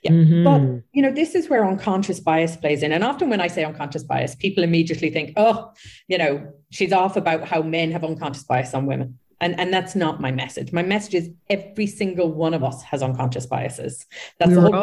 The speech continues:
Speaker 1: point. They're
Speaker 2: encoded in the
Speaker 1: unconscious.
Speaker 2: same
Speaker 1: <laughs>
Speaker 2: society.
Speaker 1: A hundred percent. And my, as a woman, I can have unconscious biases against other women. Think of how many times have you heard in the last couple of years,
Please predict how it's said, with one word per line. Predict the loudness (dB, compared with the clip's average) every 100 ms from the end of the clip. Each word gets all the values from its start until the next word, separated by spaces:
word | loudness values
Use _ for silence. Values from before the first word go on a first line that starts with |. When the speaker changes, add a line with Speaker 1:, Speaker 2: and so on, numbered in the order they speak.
| 4
Speaker 1:
point. | 4
They're | 4
Speaker 2:
encoded | 6
in | 6
the |
Speaker 1:
unconscious. | 6 6 4 2
Speaker 2:
same | 2 2
Speaker 1:
<laughs> | 4 2
Speaker 2:
society. | 2 0 2 4 4 2 -2 _ _ _ _ _ -4
Speaker 1:
A |
hundred | -2 0 0
percent. | 0 0 0 0 -8
And | -2 0 0
my, | 0 0 2 2 2 0
as | 0
a | 0
woman, | 0 0 -2 -4 -10 _
I | -2 0
can | 0 -4 -4 -4
have | -4 -2
unconscious | -2 -2 -4 -4 -2
biases | 0 0 2 -2
against | 0 -2 -2
other | -2 0
women. | -2 -2 -6 -14 -20 _ -6
Think | 0 0 0
of | 0 2 0 -4 -16 _
how | -4 0
many | 2 0
times | 0 -2 -2 -2
have | -2
you | 0
heard | 0 0
in |
the | 0
last | 0 0
couple | -4 0
of | 2
years, | 2